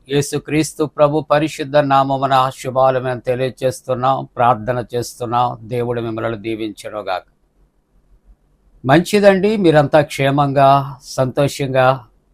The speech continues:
ఆరోగ్యంగా ఉన్నారా? దేవునికి వందనాలు చెల్లిందాం.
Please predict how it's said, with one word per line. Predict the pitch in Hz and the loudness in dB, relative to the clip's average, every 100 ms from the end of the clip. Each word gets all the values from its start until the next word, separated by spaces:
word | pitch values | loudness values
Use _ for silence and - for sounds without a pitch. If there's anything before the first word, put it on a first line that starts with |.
| - | 0
ఆరోగ్యంగా | 135 151 160 147 156 151 | 6 8 6 4 2 4
ఉన్నారా? | 143 139 131 120 101 - _ _ _ _ _ _ _ _ _ _ _ _ - | 2 2 2 2 0 -4 _ _ _ _ _ _ _ _ _ _ _ _ -12
దేవునికి | 123 123 190 208 214 202 175 190 | 0 6 6 6 2 0 2 2
వందనాలు | 165 160 165 165 165 | 4 4 6 6 4
చెల్లిందాం. | 156 165 175 175 117 | 2 0 0 0 -2